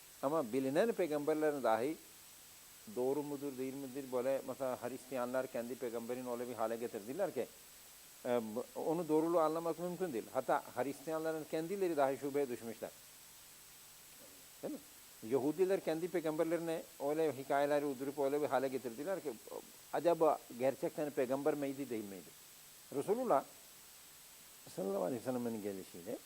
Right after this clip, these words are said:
o, o peygamberleri onayladı. Nasıl onayladı efendim? Ben dedim ya önce ki bizim anladığımız manada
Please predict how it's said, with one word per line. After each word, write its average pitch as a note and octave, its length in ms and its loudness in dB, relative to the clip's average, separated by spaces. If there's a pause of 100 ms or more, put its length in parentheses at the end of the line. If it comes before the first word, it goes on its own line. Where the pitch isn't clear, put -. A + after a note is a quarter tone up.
(1000)
o, G3 240 4 (100)
o F#3+ 40 4
peygamberleri C#3+ 1000 0 (640)
onayladı. A2 640 -2
Nasıl D#3 200 0
onayladı F2+ 440 -2
efendim? D2+ 240 -14 (800)
Ben G#2+ 120 -6
dedim C4+ 260 -6
ya A#2+ 140 -2
önce A#2 200 -2 (580)
ki A#2+ 120 -4 (120)
bizim B2 340 -4
anladığımız A#2+ 640 -2
manada G2+ 540 -4